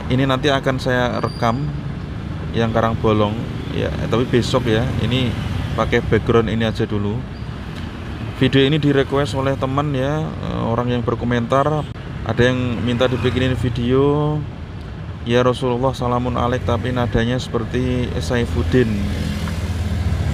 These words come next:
Saifuddin di kaset jadul itu toh ya. Kalian, eh, tahu nggak kaset jadul yang miliknya Saifuddin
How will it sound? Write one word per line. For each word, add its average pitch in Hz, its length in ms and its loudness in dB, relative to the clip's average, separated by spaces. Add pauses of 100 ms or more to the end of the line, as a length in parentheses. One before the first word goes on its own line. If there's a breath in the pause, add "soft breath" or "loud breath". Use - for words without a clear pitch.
Saifuddin 113 480 4
di 123 80 4
kaset 123 320 2
jadul 135 480 4
itu 135 80 -2
toh 123 160 4
ya. 123 240 0 (320)
Kalian, 131 400 0 (160)
eh, 113 200 2 (120)
tahu 131 240 4
nggak 117 160 4
kaset 120 240 0
jadul 120 320 2
yang 113 160 0 (1500)
miliknya 117 880 2
Saifuddin 113 720 0